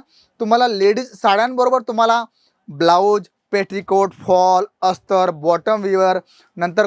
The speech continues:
कुर्तीज, लेगिन्स, प्लाझो, नंतर सूट, तुम्हाला ज्या प्रकारचं कलेक्शन्स हवंय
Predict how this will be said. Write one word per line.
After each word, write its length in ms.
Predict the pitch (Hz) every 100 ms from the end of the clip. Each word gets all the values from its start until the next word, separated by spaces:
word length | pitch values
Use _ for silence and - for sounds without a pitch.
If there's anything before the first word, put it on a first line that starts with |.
| -
कुर्तीज, 540 | 220 233 180 220 220 -
लेगिन्स, 600 | 190 208 190 208 208 196 -
प्लाझो, 540 | 202 190 180 196 196 185 _ _ _ -
नंतर 220 | 175 208
सूट, 500 | - - 247 247 220 -
तुम्हाला 240 | 233 277
ज्या 300 | 254 170 185
प्रकारचं 420 | 240 302 302 285 302
कलेक्शन्स 300 | 269 254 269 247
हवंय 200 | 214